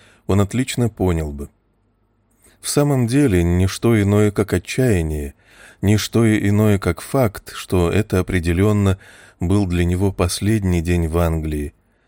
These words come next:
Иначе только Бог знает, сколько времени потребовалось бы ему, чтобы набраться смелости. И даже теперь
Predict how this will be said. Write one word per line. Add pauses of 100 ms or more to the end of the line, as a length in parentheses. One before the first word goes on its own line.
(360)
Иначе
только
Бог
знает,
сколько
времени
потребовалось
бы
ему, (300)
чтобы
набраться
смелости. (760)
И
даже
теперь